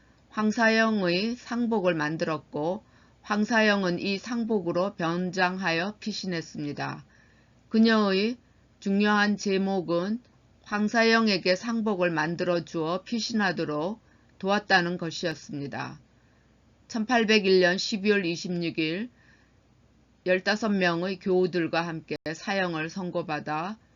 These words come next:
서울 서소문 밖에서 순교했습니다.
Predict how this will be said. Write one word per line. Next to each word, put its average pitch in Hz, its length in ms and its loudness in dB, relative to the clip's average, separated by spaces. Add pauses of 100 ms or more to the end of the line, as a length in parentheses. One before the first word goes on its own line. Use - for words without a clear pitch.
(140)
서울 185 360 -4
서소문 208 540 -4
밖에서 196 560 -6
순교했습니다. 160 1300 -8